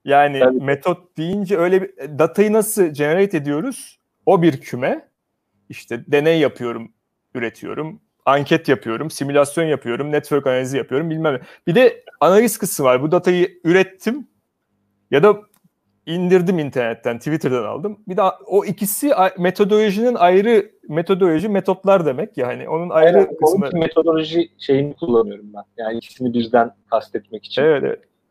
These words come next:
Speaker 2: O biraz sonra şeye de geliriz. Bu datayı yaratan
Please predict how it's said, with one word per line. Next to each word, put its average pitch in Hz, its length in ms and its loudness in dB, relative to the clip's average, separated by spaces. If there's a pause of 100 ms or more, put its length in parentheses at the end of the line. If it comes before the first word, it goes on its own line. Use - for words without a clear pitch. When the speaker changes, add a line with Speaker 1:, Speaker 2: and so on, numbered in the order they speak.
(400)
Speaker 2:
O 160 280 2 (120)
biraz 147 360 4
sonra 175 240 -4
şeye 156 260 0
de 135 60 2
geliriz. 104 460 -6
Bu 113 200 -4
datayı 117 360 0
yaratan 120 520 0